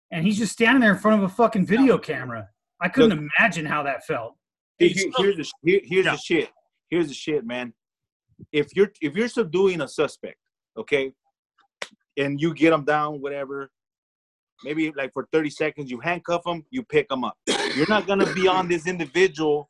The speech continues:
Speaker 2: for eight <coughs> fucking minutes.
Speaker 1: Right.
Speaker 2: That's eight minutes. Like, you're,
Speaker 3: Nine
Speaker 2: like,
Speaker 3: minutes.
Speaker 2: nine minutes, ten minutes. It doesn't matter. Fucking two, three minutes is a long ass time.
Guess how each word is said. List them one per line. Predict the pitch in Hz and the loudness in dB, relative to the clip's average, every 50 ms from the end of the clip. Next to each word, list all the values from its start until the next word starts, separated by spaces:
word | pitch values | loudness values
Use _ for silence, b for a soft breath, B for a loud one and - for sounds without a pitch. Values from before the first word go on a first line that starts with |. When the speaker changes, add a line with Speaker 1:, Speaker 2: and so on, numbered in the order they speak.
| _ _ | _ _
Speaker 2:
for | - 143 139 - | 0 2 4 4
eight | - - 160 170 165 | 2 2 2 0 -2
<coughs> | - - - - - - | -4 -6 -8 -8 -4 -2
fucking | 175 175 - - 156 143 139 135 | -2 -2 -2 -4 -6 -6 -4 -2
minutes. | 139 160 180 175 151 - _ _ - - - _ _ - | -2 0 0 -2 -4 -8 _ _ -20 -20 -20 _ _ -10
Speaker 1:
Right. | 120 120 131 135 135 | -6 -2 -2 0 0
Speaker 2:
That's | 147 165 170 - - - | 0 -2 -4 -6 -6 -4
eight | 175 185 - - | -2 -2 -2 -2
minutes. | 156 170 190 208 196 170 - _ - - - | -2 0 2 2 2 0 -2 _ -20 -10 -4
Like, | - 147 143 117 - | -2 -2 -2 0 2
you're, | 165 170 160 - _ _ _ _ _ 156 | 0 0 0 -2 _ _ _ _ _ -2
Speaker 3:
Nine | 170 180 | 0 2
Speaker 2:
like, | 180 175 160 151 - - _ | 2 2 0 -2 -8 -12 _
Speaker 3:
minutes. | - - _ - - - - _ | -20 -20 _ -20 -20 -20 -16 _
Speaker 2:
nine | 131 147 175 180 185 190 180 | -2 0 0 2 2 2 2
minutes, | 165 143 127 - - - - | 2 0 -2 -6 -12 -6 -2
ten | 185 196 196 | 0 0 2
minutes. | 180 160 143 127 113 - 147 | 2 0 -2 -2 -4 -8 -6
It | 143 | -2
doesn't | 143 180 175 160 160 160 | 0 0 0 0 0 0
matter. | 180 202 202 170 127 110 - _ _ _ _ _ _ - | 0 0 2 0 0 -2 -4 _ _ _ _ _ _ -4
Fucking | 175 175 - 170 151 | -4 -4 -4 -4 -4
two, | - 196 196 | -2 -2 0
three | - 196 196 | 2 2 2
minutes | 196 208 202 196 180 - | 2 2 2 0 0 -2
is | 170 151 165 | -2 -2 0
a | 160 | 2
long | 165 175 175 180 175 175 | 4 4 4 4 2 0
ass | 175 175 170 - | -2 -2 -2 -4
time. | - 202 214 226 196 147 220 | -4 -4 -2 -2 -2 -4 -4